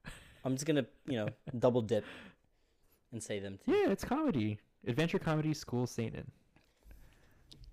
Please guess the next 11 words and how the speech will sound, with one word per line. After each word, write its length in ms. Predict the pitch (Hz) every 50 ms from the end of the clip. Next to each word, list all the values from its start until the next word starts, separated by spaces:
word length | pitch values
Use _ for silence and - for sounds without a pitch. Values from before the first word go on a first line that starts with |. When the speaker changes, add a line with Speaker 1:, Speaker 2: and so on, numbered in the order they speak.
| - - - - - - - - - - - - - - - - - _ _ _ _ _ _ _ _ _ _ _ _ _ -
Speaker 1:
Like, 140 | 147 131 -
when 80 | 165
I 60 | 180
think 200 | 175 - 226 196
of 120 | 214 180 -
funny 460 | - - - 107 104 110 113 120 131
though, 420 | 127 131 131 135 135 139 143 143 - - _ _ _ _ _
I 80 | - 110
think 220 | - - 135 123
of 100 | 120 104
Kaguya. 480 | - - 110 101 101 95 90 92 -